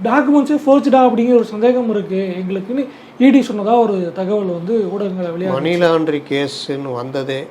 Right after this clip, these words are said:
Speaker 2: அந்த பி எம் எல் ஆக்ட் வந்ததே அடிப்படை என்னன்னா,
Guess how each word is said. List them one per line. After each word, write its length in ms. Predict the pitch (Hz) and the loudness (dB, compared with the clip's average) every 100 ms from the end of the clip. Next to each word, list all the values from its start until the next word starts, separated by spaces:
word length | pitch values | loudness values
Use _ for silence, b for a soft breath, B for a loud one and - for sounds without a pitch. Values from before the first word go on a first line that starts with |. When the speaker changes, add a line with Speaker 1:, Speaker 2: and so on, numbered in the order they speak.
| - | -14
Speaker 2:
அந்த 140 | 123 117 | -14 -10
பி 80 | 143 | -4
எம் 180 | 160 165 | -2 -2
எல் 120 | 151 | -4
ஆக்ட் 260 | 135 123 120 | -6 -8 -10
வந்ததே 640 | 123 139 139 139 143 - - | -8 -10 -10 -8 -8 -10 -12
அடிப்படை 360 | 131 139 143 135 | -12 -10 -8 -8
என்னன்னா, 320 | 117 113 123 | -8 -14 -14